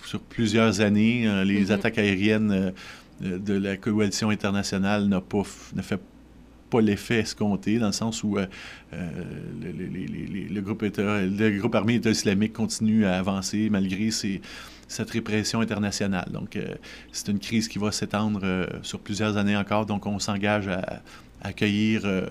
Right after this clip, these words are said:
Speaker 1: plus de, de, de
Speaker 2: Aider le
Speaker 1: Plus de
Speaker 2: mieux qu'on
Speaker 1: migrants
Speaker 2: peut.
Speaker 1: syriens, plus de réfugiés.
Speaker 2: Mhm.
Speaker 1: Oui, c'est sûr, il faut augmenter. Et puis, l'aide, l'améliorer aussi l'aide internationale sur place.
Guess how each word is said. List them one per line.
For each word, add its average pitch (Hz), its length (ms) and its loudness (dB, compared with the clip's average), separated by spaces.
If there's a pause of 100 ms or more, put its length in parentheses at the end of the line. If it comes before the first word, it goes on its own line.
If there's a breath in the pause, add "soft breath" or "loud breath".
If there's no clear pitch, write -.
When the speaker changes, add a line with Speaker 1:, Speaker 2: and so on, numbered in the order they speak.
(240)
Speaker 1:
plus 107 280 0
de, 98 160 2
de, 95 140 -2
de 90 300 -6 (680)
Speaker 2:
Aider 180 300 0
le 160 80 8
Speaker 1:
Plus 117 100 8
de 120 60 8
Speaker 2:
mieux 113 100 10
qu'on 101 60 8
Speaker 1:
migrants 107 160 6
Speaker 2:
peut. - 20 4
Speaker 1:
syriens, 101 440 2 (260 loud breath)
plus 123 220 2
de 110 80 6
réfugiés. 101 600 0 (180 loud breath)
Speaker 2:
Mhm. 107 80 -4 (100)
Speaker 1:
Oui, 120 260 6
c'est 113 140 -2
sûr, 113 140 -2
il - 60 -4
faut 113 120 2
augmenter. 107 560 2
Et 101 40 2
puis, 107 180 -2
l'aide, 104 580 2
l'améliorer 104 420 4
aussi 104 200 -2
l'aide 104 180 4
internationale 101 580 2
sur - 180 -4
place. 110 380 2